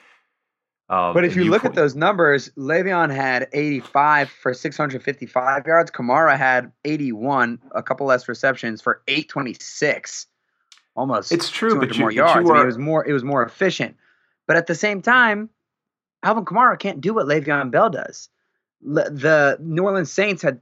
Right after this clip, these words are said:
Speaker 2: the most successful rushing attack in the league with a thunder and lightning type deal, with Kamara as the lightning, the pass catcher, the huge play breaker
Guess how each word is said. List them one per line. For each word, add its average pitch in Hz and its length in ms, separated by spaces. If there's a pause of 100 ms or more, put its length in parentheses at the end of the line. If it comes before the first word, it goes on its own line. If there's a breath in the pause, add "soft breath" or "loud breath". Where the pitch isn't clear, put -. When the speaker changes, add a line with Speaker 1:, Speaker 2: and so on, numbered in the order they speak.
Speaker 2:
the - 60
most 151 240
successful 165 460
rushing 147 300
attack 139 420
in 131 60
the 123 80
league 160 280
with 139 160
a 123 80
thunder 143 380
and 127 100
lightning 123 320
type 104 240
deal, 101 160
with - 140
Kamara 131 400
as 127 80
the 127 100
lightning, 131 400
the 120 80
pass 127 400
catcher, 127 400
the 110 80
huge 123 300
play 135 200
breaker 127 440